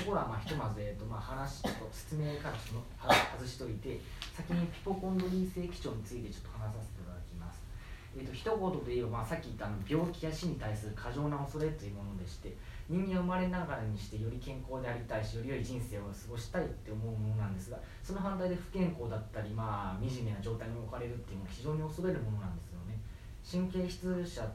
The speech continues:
は生まれつきこのような心配が強い人っていうわけで、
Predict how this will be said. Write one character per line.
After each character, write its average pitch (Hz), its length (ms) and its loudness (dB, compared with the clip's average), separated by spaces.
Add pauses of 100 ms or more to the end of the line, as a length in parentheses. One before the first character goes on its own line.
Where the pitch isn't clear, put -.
(240)
は 151 240 2
生 - 20 0
ま 131 80 2
れ 131 80 2
つ - 120 -6
き - 40 -4
こ 139 140 -4
の 143 80 -2
よ 135 40 -2
う - 40 -2
な 107 40 -2
心 113 280 -2
配 113 160 0
が 110 80 2
強 117 220 -2
い 104 40 0
人 120 180 -4
っ 120 40 -2 (260)
て 98 80 -6
い 98 60 -2
う - 20 -2
わ 92 100 -2
け - 80 -4
で、 - 160 -2